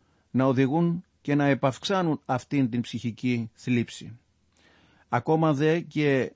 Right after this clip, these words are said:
η συγκεκριμένη, όπως είπαμε, εικόνα του συγκεκριμένου Θεού μπορεί να αυξήσει την ψυχική θλίψη.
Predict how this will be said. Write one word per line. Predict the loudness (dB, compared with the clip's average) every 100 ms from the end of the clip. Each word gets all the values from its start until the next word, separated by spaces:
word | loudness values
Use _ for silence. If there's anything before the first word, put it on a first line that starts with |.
| _
η | -6 -4
συγκεκριμένη, | -4 -2 -2 0 0 0 0
όπως | -2 -2 -4
είπαμε, | -2 0 2 2 0 -2 _ _ _ -4
εικόνα | -4 -2 2 2 2 0 -4 _ _ _ _
του | -10
συγκεκριμένου | -6 -2 -2 2 2 2 2 0
Θεού | 0 2 4 2 -2 -10 _ _ _
μπορεί | -10 0 2 4 4 0 -4
να | -2 0 0
αυξήσει | -2 -6 -4 -4 -4 -6 -6 _ _ _ _ _
την | -2
ψυχική | 0 -2 -6 -4 -4
θλίψη. | -2 -2 -2 -6 -18